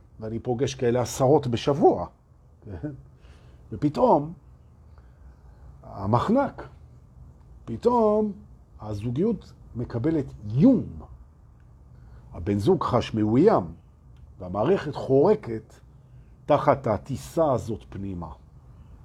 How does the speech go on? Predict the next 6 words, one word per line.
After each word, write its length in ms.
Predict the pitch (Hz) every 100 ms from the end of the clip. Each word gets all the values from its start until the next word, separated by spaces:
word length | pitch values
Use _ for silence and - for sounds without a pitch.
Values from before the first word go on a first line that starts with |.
| - - - - - -
וערכים 920 | - 113 113 117 120 123 135 226 202 135
כמו 380 | 131 120 120
שיתוף 680 | 113 - 131 - 214 127 -
וחופש 1000 | 120 117 113 - 175 - 123 98 87 - 87 110 107 107 107 110 107 104 - - _ - - -
וסליחה 1300 | 107 107 107 107 143 - - 123 - 180 147 120 107 95 92
וחמלה 1120 | 117 117 110 110 - - 135 156 147 113 104